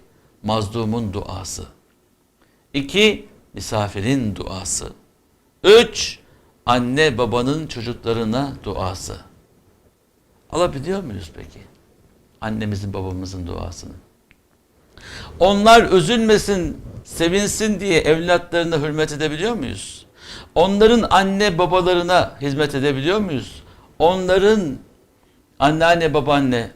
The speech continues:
onların sevdikleri dostlarına sırf anne baba dostu diye hürmet edebiliyor muyuz? Bir ihtiyaçları olduğunda hemen koşup yardım edebiliyor muyuz?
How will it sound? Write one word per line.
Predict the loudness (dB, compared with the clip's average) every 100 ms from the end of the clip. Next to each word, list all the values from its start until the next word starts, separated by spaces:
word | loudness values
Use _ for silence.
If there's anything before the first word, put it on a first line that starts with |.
| _
onların | -2 -2 0 0 0 -2
sevdikleri | -2 -4 -2 -6 -8 -2 0 0 0
dostlarına | -2 0 0 2 -2
sırf | -2 -4 -4 -4 -2
anne | -2 0 -2 -2
baba | 0 0 -2
dostu | -4 -6 -8
diye | -2 0 0 -4 -18 _ _
hürmet | -4 -2 -2 -2
edebiliyor | -4 -4 -6 -8
muyuz? | -8 -10 -12 -16 -18 _ _ _ _ _ _ _ _ _ _ _ _ _ _ _ _ _ _ _ _ _ _ _ _ _ _ -2
Bir | 0
ihtiyaçları | 0 -2 -4 -4 -6 -4
olduğunda | -6 -6 -6 -4 -4
hemen | -6 -4 -4 -4
koşup | -8 -12 -6
yardım | -4 -4 -6
edebiliyor | -6 -6 -6 -8 -10
muyuz? | -12 -14 -18